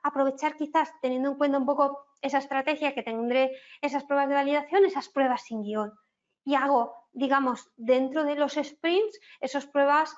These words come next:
de adivinación de errores, pruebas exploratorias, a ver si fallas, pruebas de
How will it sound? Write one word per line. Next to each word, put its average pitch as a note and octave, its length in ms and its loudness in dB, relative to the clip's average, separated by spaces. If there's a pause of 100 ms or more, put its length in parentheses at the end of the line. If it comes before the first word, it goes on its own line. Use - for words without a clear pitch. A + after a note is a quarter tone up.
(220)
de C4 80 0
adivinación A#3+ 560 0
de C4+ 60 0
errores, D4+ 480 2
pruebas C4 280 0
exploratorias, B3 800 -2
a B3 60 -2
ver B3 140 0
si C4 300 -6 (300)
fallas, D4 560 2
pruebas C#4+ 340 4
de C4 240 2